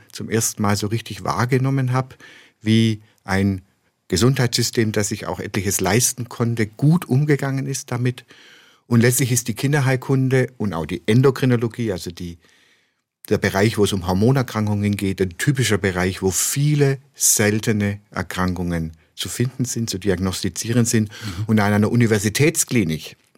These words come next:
Speaker 1: hat man nun die Möglichkeiten, sich damit in Forschung, Diagnostik und Versorgung dann auch zu beschäftigen.
Speaker 2: Mhm. Also Sie haben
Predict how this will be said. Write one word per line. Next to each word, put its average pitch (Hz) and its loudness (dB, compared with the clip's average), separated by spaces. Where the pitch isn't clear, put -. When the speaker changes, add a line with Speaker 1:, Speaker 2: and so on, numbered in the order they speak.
Speaker 1:
hat 120 -2
man 110 2
nun 113 4
die 107 2
Möglichkeiten, 107 0
sich - -4
damit 113 2
in 98 -4
Forschung, 127 2
Diagnostik 113 0
und 98 -8
Versorgung 98 0
dann 90 -6
auch - -12
zu - -14
beschäftigen. - -2
Speaker 2:
Mhm. 101 -6
Also 95 -6
Sie 92 -4
haben 107 0